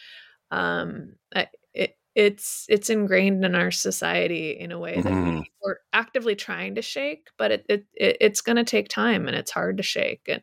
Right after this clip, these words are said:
Speaker 1: but I think that, that it's been such a banner year, maybe couple of years for women in genre and women directing in, in general. And I'm hoping that with each, with each success story, um, that it becomes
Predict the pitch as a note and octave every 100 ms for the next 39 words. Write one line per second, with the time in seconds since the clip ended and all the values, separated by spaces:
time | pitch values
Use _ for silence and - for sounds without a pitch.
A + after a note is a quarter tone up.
0 | - F3+ F#3+ G3 G3 - - - - -
1 | - - - - - F#3+ - G#3 G#3 -
2 | G#3 G3+ G3 F#3+ - _ - - G3+ G#3
3 | F#3+ F#3+ F#3+ G3 F#3+ F3+ F3 F3+ F#3+ F#3+
4 | F#3 F3 F3 F3 G3 G3 G3 G#3+ B3+ -
5 | F#3+ F3+ F3+ F3+ F#3 F#3 F3+ F3+ E3+ F3
6 | G3 G#3 G#3+ F3+ F3 F3 F3 F3 F3 E3+
7 | F3+ - F#3 F#3 F#3 E3+ - E3+ E3+ E3+
8 | D#3 F3 G3 A#3 B3 G#3 F3+ F#3 F#3 F3
9 | F#3 - - E3+ - E3+ E3 - - -
10 | - - _ - - _ _ F#3 G3 F#3
11 | - G3+ - - F3+ - - G3 G#3 A#3
12 | A#3+ - - F#3 F#3+ G3 G3 G3+ G3 F#3
13 | G#3 G3+ G3+ F#3+ F#3+ G3+ G3+ - - -